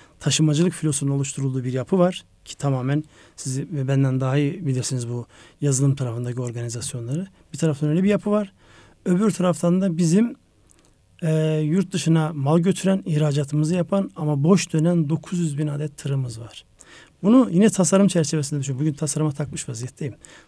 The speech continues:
Tasarım çerçevesinde düşündüğümüzde ne yaparsak bu kaynak israfı, bir anlamda boşa giden,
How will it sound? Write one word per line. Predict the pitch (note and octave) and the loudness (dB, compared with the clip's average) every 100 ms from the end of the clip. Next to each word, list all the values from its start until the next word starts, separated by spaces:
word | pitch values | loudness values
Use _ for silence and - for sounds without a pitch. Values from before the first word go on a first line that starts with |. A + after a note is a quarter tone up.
| _ | _
Tasarım | D#3 D3 G3 A3+ | -4 0 0 2
çerçevesinde | G3 F3 F3 - E3 | 0 0 -2 0 -2
düşündüğümüzde | C3+ E3 D3+ D3+ D3+ D3+ C3+ | -2 -2 0 2 2 2 -2
ne | A#2+ C3 F#3 | -2 0 2
yaparsak | C4+ - G3 E3 - D3+ C#3 _ | 2 2 0 -2 -2 -6 -8 _
bu | D#3 D#3+ D3+ _ _ - _ _ _ _ _ _ | -2 -2 -4 _ _ -20 _ _ _ _ _ _
kaynak | - D#3 F3+ E3+ | -4 2 2 2
israfı, | D#3 - D3+ C3 - C3+ A#2 E3+ | -2 -2 -4 -6 -8 -10 -12 -10
bir | D3 D#3+ | 0 2
anlamda | D#3 D3+ D3 C#3+ C#3+ C3+ | 2 0 0 -2 -2 -2
boşa | C#3 D#3 | -2 -2
giden, | D3+ C#3 C3 A#2 | -2 -2 -4 -6